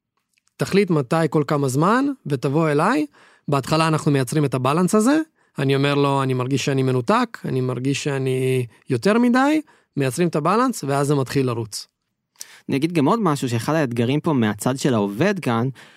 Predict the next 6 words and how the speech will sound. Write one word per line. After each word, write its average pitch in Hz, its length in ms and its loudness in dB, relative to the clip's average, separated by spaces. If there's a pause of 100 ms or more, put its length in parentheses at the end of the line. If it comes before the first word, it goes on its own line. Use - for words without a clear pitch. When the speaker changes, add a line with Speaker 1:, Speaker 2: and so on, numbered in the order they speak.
(200)
Speaker 2:
היא 117 180 2
לדעת 120 360 0
שברגע 127 480 0
שאנחנו 127 300 0
מקבלים 113 400 0
משימה, 160 420 0